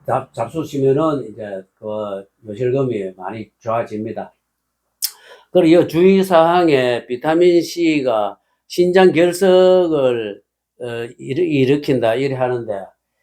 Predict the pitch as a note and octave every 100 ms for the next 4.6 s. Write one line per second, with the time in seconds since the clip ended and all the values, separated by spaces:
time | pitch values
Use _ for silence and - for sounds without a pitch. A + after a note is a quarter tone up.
0 | _ _ _ E3+ F3 G3 F#3 D#3 C#3+ C#3
1 | C3+ C3+ - - A#2+ A#2+ A2+ G#2+ F#2+ F#2+
2 | _ _ _ _ _ _ _ _ _ _
3 | _ A#2+ C#3+ E3+ F#3 F#3 E3+ E3 F#3+ E3+
4 | C3 C#3 D#3+ A2 F2+